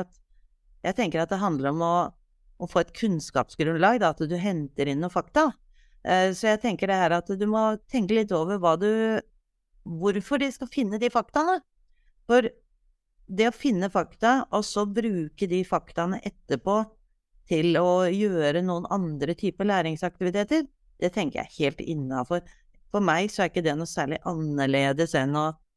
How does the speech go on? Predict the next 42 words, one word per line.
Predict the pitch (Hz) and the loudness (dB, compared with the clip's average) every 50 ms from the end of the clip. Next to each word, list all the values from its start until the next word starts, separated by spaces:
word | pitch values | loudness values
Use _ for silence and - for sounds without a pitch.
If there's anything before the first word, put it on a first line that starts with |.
| _ _ _ - 147 | _ _ _ -6 -2
lese | 170 202 190 156 143 120 127 - - - 143 | 0 0 2 2 0 -2 -4 -6 -8 -10 -8
i | - - 151 | -4 -2 -2
læreboka. | 160 165 170 165 151 143 143 - - 139 131 131 131 139 143 143 - _ - 285 240 - - _ _ _ _ _ _ _ - | 0 0 0 0 0 -2 -4 -6 -6 -8 -10 -12 -14 -18 -18 -20 -20 _ -2 -2 -2 -2 -4 _ _ _ _ _ _ _ -4
Eh, | - 170 165 165 | -2 0 0 2
det | 165 185 | 2 4
er | 175 175 208 | 4 2 2
jo | - - | 0 -4
fakta | 151 - - - - 165 | -6 -6 -6 -4 -2 -2
som | 160 - 185 | -2 -2 -2
blir | 175 165 160 | -2 -2 -2
presentert | 156 165 165 156 196 175 - 160 151 - | -2 -4 -6 -4 -6 -4 -4 -4 -2 0
der | 185 196 220 262 | 0 0 2 0
også, | 277 269 - _ _ _ _ | 0 -2 -4 _ _ _ _
men | - 185 202 220 220 - _ _ _ - | -2 0 0 0 0 -4 _ _ _ -6
i | - 214 | -2 0
motsetning | 226 220 185 170 165 - - - 214 208 - 269 302 285 | 0 2 0 -2 -4 -6 -4 -4 -4 0 2 2 4 4
da, | 233 185 - | 4 2 2
får | 196 175 | 2 2
jeg | 165 175 | 2 2
vel | 165 165 | 0 0
nesten | 160 156 - - 170 156 151 | -2 -6 -8 -8 -8 -4 0
si, | 160 151 160 156 - - | 0 0 0 0 -4 -6
til | - 156 147 147 156 156 - | -2 -2 0 0 0 -2 -2
læreboka, | 151 160 165 160 151 - 147 151 151 147 - - 269 247 - - _ _ _ _ - _ _ _ _ | -2 0 0 0 0 -2 -4 -6 -8 -4 0 2 2 2 0 -4 _ _ _ _ -20 _ _ _ _
eh, | - 165 170 170 165 170 160 - | 0 0 2 2 2 0 0 -2
så | 165 - - 170 151 | -6 -2 0 2 2
er | 147 170 | 2 0
det | 175 | -2
jo | 170 - 175 | -4 -4 -4
sånn | 147 151 160 165 | -2 -2 -2 -4
at | 170 - - - _ _ - _ _ _ _ _ _ _ _ - | -6 -8 -10 -18 _ _ -20 _ _ _ _ _ _ _ _ -2
på | 180 | 0
nett | 185 180 180 180 - | 2 2 0 -2 -6
så | - - - 143 - | -6 -4 -4 -2 -2
er | 143 135 139 | 0 0 0
vi | 160 151 | 0 0
nødt | 135 127 - | -2 -4 -4
til | - 139 131 | -2 -2 0
å | 139 143 | 0 0
være | 135 131 120 82 78 101 87 80 - - _ _ _ - | 0 -2 -2 -4 -2 -4 -4 -4 -6 -12 _ _ _ -6
veldig | 131 165 175 156 131 123 139 147 | 0 2 2 2 2 0 0 -2
kildekritiske | - - 139 127 123 127 120 - 127 120 117 - 151 135 - - 185 | -2 -4 -6 -4 -4 -4 -6 -6 -8 -10 -6 -6 -6 -6 -2 -2 -2